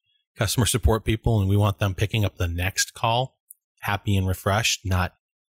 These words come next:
feeling like they just got beat. And so, uh,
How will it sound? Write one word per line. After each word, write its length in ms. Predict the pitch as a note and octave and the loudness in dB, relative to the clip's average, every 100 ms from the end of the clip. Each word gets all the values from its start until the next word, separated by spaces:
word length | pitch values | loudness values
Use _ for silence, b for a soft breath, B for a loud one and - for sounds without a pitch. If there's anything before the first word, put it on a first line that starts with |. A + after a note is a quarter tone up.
| _ - | _ -2
feeling 200 | F#2+ F#2+ | 0 0
like 220 | F#2 - | -2 -4
they 80 | F2+ | -4
just 240 | G#2 F#2+ | -4 -4
got 360 | F#2 E2+ E2+ - | -4 -6 -8 -4
beat. 280 | G2 A#2 - _ _ _ _ _ _ _ _ _ _ - | -2 -2 -8 _ _ _ _ _ _ _ _ _ _ -8
And 100 | G2 | -2
so, 320 | A#2 G#2 G2 | 0 2 2
uh, 200 | F#2+ | 2